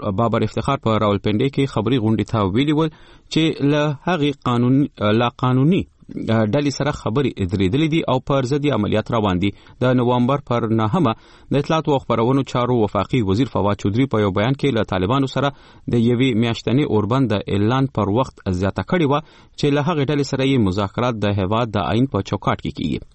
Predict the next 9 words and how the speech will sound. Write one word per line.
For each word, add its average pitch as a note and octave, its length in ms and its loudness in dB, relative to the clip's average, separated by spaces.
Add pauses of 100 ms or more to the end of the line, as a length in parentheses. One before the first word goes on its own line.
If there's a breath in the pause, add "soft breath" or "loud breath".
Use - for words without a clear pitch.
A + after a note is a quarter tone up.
(360 loud breath)
طالبانو E3+ 360 0
د D3 120 -2
دسمبر B2+ 340 0
پر B2+ 160 -2
نهمه A#2 300 0
د F#2+ 80 0
اوربند G#2+ 480 0
له G2 100 0
غځولو G2+ 600 0